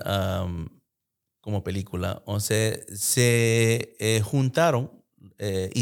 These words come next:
y, y debo decir que no solamente son estos cinco, están buscando, eh, el sexto, eh, autor material, que supuestamente una persona que era encargado de tomar las fotos del cuerpo muerto y después comunicar eso con los autores intelectuales para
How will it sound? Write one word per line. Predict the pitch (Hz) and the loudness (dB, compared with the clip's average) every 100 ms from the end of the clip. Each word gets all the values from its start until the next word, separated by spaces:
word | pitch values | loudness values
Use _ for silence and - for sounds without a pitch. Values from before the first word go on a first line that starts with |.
| 113 131 | 0 -2
y, | 131 | 0
y | 123 113 - | 0 -2 -8
debo | - - - 147 | -20 -8 -2 0
decir | 131 135 | 0 0
que | - | -2
no | 117 139 | 0 -2
solamente | - 135 127 120 110 104 | 0 0 2 0 -2 -2
son | 104 | -2
estos | 101 95 | -4 -4
cinco, | - 135 107 | -4 -4 -4
están | 90 120 123 120 - _ _ | -4 0 0 -2 -10 _ _
buscando, | - 110 - 120 110 110 110 - - | -8 -6 0 0 2 0 -2 -6 -6
eh, | 98 92 - | -2 -2 -2
el | 101 | -2
sexto, | - 139 - - 82 - _ _ _ | 2 0 0 -8 -12 -12 _ _ _
eh, | 95 87 - | -6 -6 -4
autor | 98 104 104 | -4 -2 -4
material, | 101 92 - 95 98 107 113 | -4 -4 -4 -2 -2 -2 -4
que | 110 | -6
supuestamente | 104 117 113 104 107 107 107 107 | -4 -4 -2 -4 -4 -2 -2 -2
una | 104 98 | -2 -4
persona | 95 98 104 107 107 - - - - _ | -6 -6 -2 -2 -2 -6 -18 -20 -20 _
que | - 104 107 | -2 0 2
era | 107 | 2
encargado | 107 113 104 101 101 107 131 107 110 131 _ _ _ | 2 -2 -2 -2 -2 0 0 0 -2 -6 _ _ _
de | 104 98 98 95 | -10 -2 0 0
tomar | 92 101 107 | 0 0 2
las | 107 101 | 0 -2
fotos | - 113 110 101 | -4 -4 -4 -4
del | 95 | -6
cuerpo | - 101 101 98 | -4 -4 -4 -4
muerto | 107 117 113 113 107 | 0 0 -2 -2 -2
y | |
después | 101 - 104 | -4 -6 -6
comunicar | - 101 98 101 110 101 | -6 -6 -4 -2 0 0
eso | 107 107 | -2 -6
con | - 135 | -4 -4
los | 127 117 | -2 -4
autores | 95 101 101 | -4 -6 -8
intelectuales | 101 95 90 90 98 92 104 | -10 -10 -10 -10 -4 -2 -2
para | 104 98 98 | -4 -4 -2